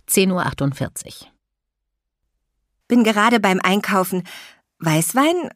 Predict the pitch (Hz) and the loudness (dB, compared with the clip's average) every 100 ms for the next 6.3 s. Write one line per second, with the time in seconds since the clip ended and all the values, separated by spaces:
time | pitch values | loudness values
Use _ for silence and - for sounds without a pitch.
0 | - 233 190 170 147 143 139 101 160 147 | -2 0 2 0 -4 -6 -6 -6 -6 -8
1 | - _ _ _ _ _ 170 180 - 233 | -12 _ _ _ _ _ 0 0 0 -4
2 | - _ - 208 - - 208 170 156 139 | -4 _ -4 -2 -2 -2 -2 -2 -4 -6
3 | 117 - _ _ _ _ _ _ _ _ | -6 -12 _ _ _ _ _ _ _ _
4 | _ _ _ _ 285 294 233 220 220 220 | _ _ _ _ 2 4 6 6 4 0
5 | _ _ - 196 233 247 - 170 226 330 | _ _ -4 0 2 0 -2 0 2 4
6 | 302 320 | 4 2